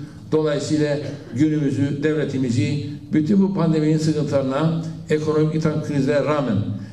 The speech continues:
birlik ve beraberliğimizi koruyarak esas olan devlet, esas olan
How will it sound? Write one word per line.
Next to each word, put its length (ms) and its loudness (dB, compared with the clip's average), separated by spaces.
birlik 300 2
ve 60 2
beraberliğimizi 540 0
koruyarak 640 0
esas 340 0
olan 280 2
devlet, 520 0
esas 280 0
olan 220 0